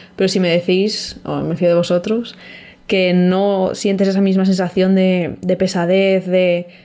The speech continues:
de decir, "Ay", de sentirte mal contigo mismo por estar fallando y, y muriendo constantemente, pues la verdad es que me llama mucho la atención. Estuve, tengo la banda sonora, de hecho, en,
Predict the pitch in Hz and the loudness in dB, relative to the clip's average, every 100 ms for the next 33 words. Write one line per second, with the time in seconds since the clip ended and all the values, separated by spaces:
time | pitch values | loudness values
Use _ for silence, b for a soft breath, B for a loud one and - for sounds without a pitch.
0 | B - 180 180 196 180 180 190 190 185 | B -4 -2 0 0 0 0 0 2 0
1 | 185 190 185 196 190 190 190 185 175 175 | 0 -2 -2 0 0 -2 -2 -2 0 0
2 | 185 180 175 180 180 180 180 170 175 180 | 0 0 0 -2 -2 -6 -4 -2 -2 -2
3 | 180 170 170 160 160 - - - b b | 0 0 -2 -4 -6 -12 -18 -20 b b
4 | b b - 180 170 180 190 190 175 - | b b -4 -2 0 2 2 0 -2 -6
5 | - 180 175 185 180 185 208 214 156 156 | -10 -8 -6 -4 -2 -4 -4 -4 -4 -6
6 | - - - - _ - - _ _ _ | -12 -20 -20 -20 _ -20 -20 _ _ _
7 | 185 180 185 185 190 185 185 185 185 175 | -2 -2 -2 -2 0 0 0 0 0 -2
8 | 175 185 185 180 175 190 190 175 170 170 | -2 -2 0 0 0 0 0 -2 -4 -4
9 | 170 170 170 170 180 165 156 165 175 | -4 0 -2 -2 -4 -4 -6 -8 -10